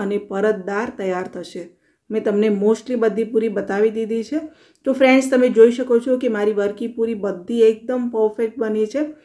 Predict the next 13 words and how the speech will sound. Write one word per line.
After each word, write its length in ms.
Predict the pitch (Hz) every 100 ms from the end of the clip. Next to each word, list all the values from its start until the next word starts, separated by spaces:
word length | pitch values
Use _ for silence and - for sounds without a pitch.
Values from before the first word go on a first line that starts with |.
| _ _
તો 80 | 269 262
ફ્રેન્ડ્સ, 300 | 269 269 269
આ 100 | 254 240
વીડિયો 260 | 233 254
તમને 220 | 254 254 247
લોકોને 300 | 233 262 254 247 233
કેવો 200 | 233 247 240
લાગ્યો 340 | 220 226 247 240
મને 160 | 226 208 202
કોમેન્ટ 340 | 202 240 254
સેક્શનમાં 540 | 247 254 247 247 247 208
લખીને 340 | 196 254 254 254
જણાવજો. 420 | 240 233 226